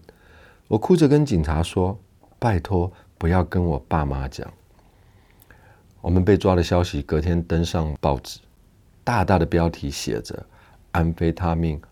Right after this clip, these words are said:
入侵国中校园”，国中生吸食安非他命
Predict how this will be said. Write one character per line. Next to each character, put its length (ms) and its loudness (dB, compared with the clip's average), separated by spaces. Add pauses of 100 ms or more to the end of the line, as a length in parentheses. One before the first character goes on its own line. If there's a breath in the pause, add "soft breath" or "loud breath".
(120)
入 220 2
侵 460 -6
国 180 -6
中 240 -4
校 280 -4
园”， 240 -8 (1000 soft breath)
国 160 2
中 140 2
生 180 2
吸 240 0
食 160 0
安 180 2
非 140 2
他 220 0
命 260 -2